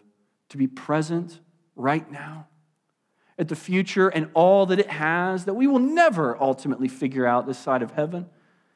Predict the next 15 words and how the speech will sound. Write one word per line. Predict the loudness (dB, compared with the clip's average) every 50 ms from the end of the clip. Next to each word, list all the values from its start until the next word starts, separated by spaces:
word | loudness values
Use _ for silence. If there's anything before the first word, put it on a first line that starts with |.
| _ _ _ 0
isn't | 2 2 2 2 0 -2 -4
our | -6 -4 -2 -2 -2
burden. | 0 0 2 2 2 2 0 -2 -2 -4 -6 -10 -16 -20 -20 -20 -20 _ _ _ _ _ _ _ _ _ _ _ _ _ _ _ _ _ _ _ _ _ _ _ _ _ _ _
But | -2 0
he | 2 2
invites | 2 2 4 2 2 2 0 -2 -2
us | -2 0 -2 -2 -6 -12 -20 -20 _ _ _ _ _ _
with | 4 6 6 4
him | 2 -4 -8 -4 0 0 0 0 -2 -4 -10 -14 _ _ _ _ _ _ _ _ _ _ _ _
to | -10 -6
minister | -4 0 2 2 2 2 0 -2 -6 -8 -8 -8 -8 -8 -12 _ _ -12
and | -10 -10 -10 -12
live | -8 -4 -2 0 0 0 0 -4 -8 -14 -20 _ _ _ _ _ _ _
in | -6 -2 -2
the | -2 -2 -4